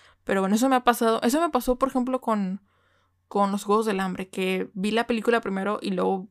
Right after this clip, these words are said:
leí los libros y dije, "No me puedo no imaginar la visión de la autora", ¿no? Porque ya había visto los actores. Pero bueno, pero lo que sí sé es que George no ha podido terminar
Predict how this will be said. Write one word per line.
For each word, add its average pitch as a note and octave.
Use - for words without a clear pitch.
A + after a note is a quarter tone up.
leí F#3+
los G3+
libros G3+
y G#3
dije, G3
"No G3+
me G#3+
puedo A3+
no A3
imaginar G#3+
la G#3+
visión G3+
de G3+
la G3
autora", G3
¿no? G#3
Porque A3+
ya F#3
había G3
visto G3
los F#3+
actores. -
Pero G#3
bueno, F#3+
pero C#4
lo A#3+
que F#3+
sí A3
sé A#3
es G3+
que G#3+
George G3+
no G3+
ha G3+
podido G3+
terminar G3+